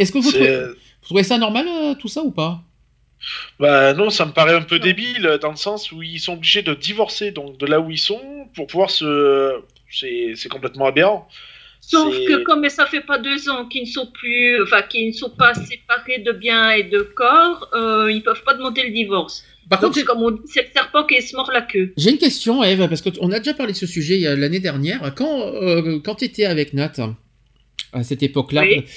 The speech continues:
Speaker 1: comment c'était entre vous ? Parce que, euh, parce que c'est quand même l'union d'une Française et d'une Belge. Jusque-là, tu me suis, c'est, ça, ça aurait, ça aurait, ça serait, serait, c'est comment pour le, pour le mariage ?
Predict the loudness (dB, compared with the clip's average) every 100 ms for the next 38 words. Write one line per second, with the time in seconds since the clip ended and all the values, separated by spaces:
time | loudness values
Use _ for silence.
0 | -18 -18 -20 _ 6 6 2 2 2 0
1 | 0 0 0 0 0 0 0 2 0 0
2 | -2 -2 -4 -2 -2 -2 0 4 6 4
3 | 4 0 -2 -6 _ -4 -4 -4 -4 -4
4 | 0 0 -2 -8 -4 -4 -4 -6 0 4
5 | 4 2 -8 -14 -4 -4 -2 -4 -4 -2
6 | -2 0 -2 -2 -2 2 2 2 -4 -4
7 | -2 0 0 -2 -2 -6 -4 -6 -6 -4
8 | -2 0 0 -2 0 2 2 0 0 -2
9 | -2 -2 -2 -4 -8